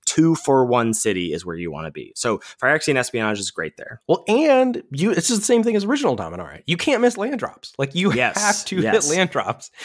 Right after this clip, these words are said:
Speaker 2: and Phyrexian Espionage helps you hit your land drops. So, yeah, one of the coolest things about this format is that it feels like original Dominaria,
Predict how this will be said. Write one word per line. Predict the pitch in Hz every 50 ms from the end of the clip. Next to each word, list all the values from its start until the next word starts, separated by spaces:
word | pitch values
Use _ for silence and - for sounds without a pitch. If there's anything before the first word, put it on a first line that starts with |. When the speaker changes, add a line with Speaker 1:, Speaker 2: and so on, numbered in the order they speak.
| - - -
Speaker 2:
and | 143 143 139
Phyrexian | - 139 135 135 - 143 139 135
Espionage | 143 143 - 127 120 107 98 110 113 113 - _ _
helps | _ - 123 120 - -
you | 117 107
hit | 120 -
your | - 107 98
land | 101 107 104 90
drops. | - - - _ -
So, | - - 117 113 107 - _ _ _ _ _
yeah, | 110 87 76 - _
one | - 156 220 269
of | 269
the | 247 -
coolest | - 190 185 208 208 208
things | 147 143 156 165
about | 160 160 170
this | 180 165 -
format | - 110 117 131 156 190 202 202 - - - _ _ _ _ -
is | 147 143
that | 151 156
it | 151 139 139 -
feels | - - - 131 151 170 202 196
like | 202 190 202 202
original | 170 127 127 127 143 160 165
Dominaria, | 143 131 120 131 123 104 98 107 127 147 165